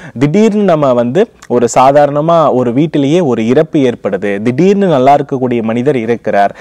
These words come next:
இது எல்லாத்திற்குமே வந்து பாத்தீங்கன்னா இந்த ராகுவினுடைய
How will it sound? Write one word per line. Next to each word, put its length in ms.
இது 200
எல்லாத்திற்குமே 840
வந்து 240
பாத்தீங்கன்னா 500
இந்த 260
ராகுவினுடைய 1000